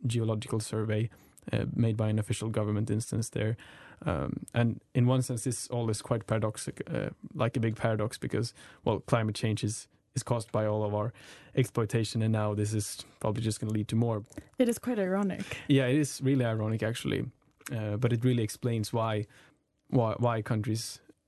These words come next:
Speaker 1: are, are interested. And, and what also makes it so fascinating now is that there's several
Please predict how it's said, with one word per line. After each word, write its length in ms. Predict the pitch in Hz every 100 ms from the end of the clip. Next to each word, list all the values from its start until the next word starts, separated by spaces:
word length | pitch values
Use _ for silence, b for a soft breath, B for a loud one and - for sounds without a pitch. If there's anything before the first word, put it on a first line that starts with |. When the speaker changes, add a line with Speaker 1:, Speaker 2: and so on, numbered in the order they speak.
| -
Speaker 1:
are, 240 | 117 110
are 160 | 107 110
interested. 420 | 107 - 110 117
And, 160 | 117 110 B B B
and 260 | - 117 104 - - _ _ _ _ -
what 240 | 123 113 -
also 380 | 127 123 131 117
makes 400 | 110 110 - 107
it 100 | -
so 240 | - 110
fascinating 720 | 107 110 - 117 110 110 - -
now 300 | - 107 107
is 160 | 107 113
that 260 | 104 104 - B B B B B -
there's 340 | 123 - -
several 640 | - - 143 127 117 110